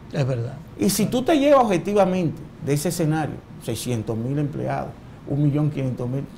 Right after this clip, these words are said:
Speaker 2: tarjetas de Solidaridad, gente en fase uno y fase dos, entonces, objetivamente, Danilo no era que estaba tan perdido diciendo, "Pero es que no podemos estar tan
Speaker 1: Sí.
Speaker 2: bajitos",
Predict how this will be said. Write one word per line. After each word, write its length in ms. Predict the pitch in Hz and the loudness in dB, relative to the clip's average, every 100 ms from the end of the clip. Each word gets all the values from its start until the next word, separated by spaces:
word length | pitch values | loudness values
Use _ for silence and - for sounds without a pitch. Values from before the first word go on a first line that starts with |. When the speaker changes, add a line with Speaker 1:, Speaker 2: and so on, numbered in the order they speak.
| - | -8
Speaker 2:
tarjetas 360 | 120 127 123 | -4 -4 -4
de 40 | 120 | -6
Solidaridad, 260 | 123 123 135 - - - | -4 -4 -6 -12 -18 -4
gente 300 | 143 156 151 | 0 2 2
en 100 | 131 | 0
fase 360 | - 135 143 131 | 0 -2 -2 -2
uno 280 | 139 156 127 | 0 0 -2
y 60 | |
fase 380 | 107 131 135 135 | -4 -6 -4 -2
dos, 200 | 131 131 - - - - - - - - - - | -2 -4 -6 -16 -20 -20 -20 -20 -20 -20 -18 -12
entonces, 680 | 113 110 113 117 117 - - - - - - | -8 -6 -6 -6 -8 -8 -12 -14 -18 -14 -6
objetivamente, 840 | 127 120 127 131 135 143 160 269 - - - - | -2 -2 -2 -2 0 -2 -4 -8 -12 -20 -12 -4
Danilo 480 | 127 123 123 160 180 - 135 | -2 0 2 0 0 -6 -4
no 120 | 139 | 0
era 120 | 147 | 0
que 80 | 151 | -2
estaba 300 | 151 147 147 | 0 0 0
tan 160 | 147 | -2
perdido 380 | 143 123 160 175 | -2 -2 0 0
diciendo, 280 | 131 143 135 | 0 0 -2
"Pero 120 | 120 127 | -4 -6
es 40 | |
que 60 | 135 | -4
no 120 | 127 | -4
podemos 340 | - 123 127 120 | -4 -6 -6 -6
estar 160 | 127 | -6
tan 120 | 127 131 | -4 -4
Speaker 1:
Sí. 60 | |
Speaker 2:
bajitos", 440 | 143 160 220 285 | -2 0 2 2